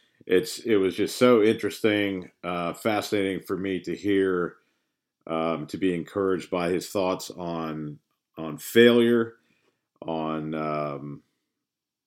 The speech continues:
yeah, just connecting with his fans and, uh, and just the environment that he places himself in, um, to grow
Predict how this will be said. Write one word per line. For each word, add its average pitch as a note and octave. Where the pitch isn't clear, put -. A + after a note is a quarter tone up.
yeah, F2+
just -
connecting G2
with F#2
his E2+
fans G2
and, D#2+
uh, D#2
and F#2
just A2
the C3
environment F#2
that F2+
he F#2
places F#2+
himself F2+
in, F2+
um, D#2
to G#2+
grow F2+